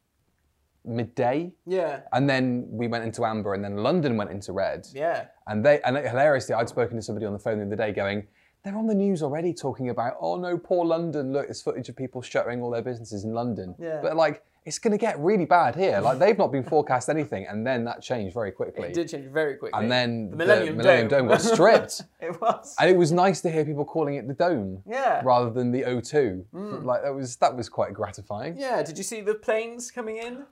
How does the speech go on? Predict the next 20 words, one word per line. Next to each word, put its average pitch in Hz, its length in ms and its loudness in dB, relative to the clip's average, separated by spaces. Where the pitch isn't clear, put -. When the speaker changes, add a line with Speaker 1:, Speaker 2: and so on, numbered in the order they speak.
Speaker 1:
I 127 220 10
watched 143 600 8
Big 139 220 2
Jets - 320 4
T 127 240 -4
V, 123 360 0
Speaker 2:
Yeah. 151 280 -2
Speaker 1:
whatever 120 320 2
it 110 60 -4
was 113 100 -8
called, 113 380 2
Speaker 2:
We 196 100 2
were 180 120 4
having 180 200 4
Speaker 1:
for - 20 6
Speaker 2:
a 113 100 6
Speaker 1:
about 117 60 2
an 175 60 0
Speaker 2:
production 117 280 4
Speaker 1:
hour. 110 260 4